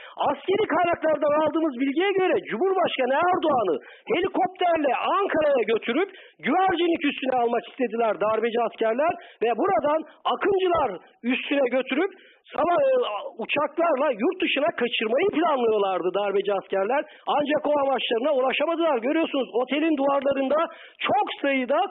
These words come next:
kurşun deliği yer alıyor. Burada Cumhurbaşkanlığı karşı atak timi ve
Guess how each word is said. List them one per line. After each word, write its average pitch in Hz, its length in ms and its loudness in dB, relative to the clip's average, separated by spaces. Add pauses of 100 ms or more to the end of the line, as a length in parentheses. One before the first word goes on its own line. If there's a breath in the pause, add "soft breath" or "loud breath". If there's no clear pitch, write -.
kurşun 339 560 0
deliği 294 380 2
yer 233 80 2
alıyor. 214 320 2 (380 loud breath)
Burada 339 360 2 (380 loud breath)
Cumhurbaşkanlığı 285 960 0 (140)
karşı 262 320 0 (100)
atak 294 340 -2
timi 214 240 -2 (400 loud breath)
ve 240 100 2